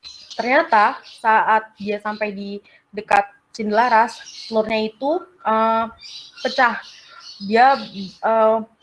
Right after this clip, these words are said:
di dalamnya itu ternyata ada satu buah ayam yang sangat kuat, sangat, em, nggak ada tandingannya dia daripada yang lain.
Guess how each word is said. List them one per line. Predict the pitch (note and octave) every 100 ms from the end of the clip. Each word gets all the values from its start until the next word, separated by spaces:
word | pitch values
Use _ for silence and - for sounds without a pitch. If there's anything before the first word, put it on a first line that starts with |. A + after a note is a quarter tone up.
| _ -
di | G3
dalamnya | G3+ G#3 A3 C4
itu | D4
ternyata | D4+ C4 A3 A3 A#3+
ada | G#3+ A3
satu | B3 A3+
buah | G#3+ G3 F#3 F#3
ayam | F#3 F#3+ C#4 C#4+ - - -
yang | - B3 C#4+ D4+ C4
sangat | - C4 B3+ A#3+
kuat, | - A3 G#3+ A#3+ -
sangat, | - A3+ A3+ A3 A3 - -
em, | G#3+ G#3 G3+ G3 G3 _ _ _ _ _ - _ _ - G#3+ - _ -
nggak | G#3+ G#3+
ada | G#3+ A3
tandingannya | G#3+ G#3+ G#3+ A3+
dia | A#3
daripada | A3 G3+ G3+ G3+ G3
yang | G#3+ G3+
lain. | F3 F3+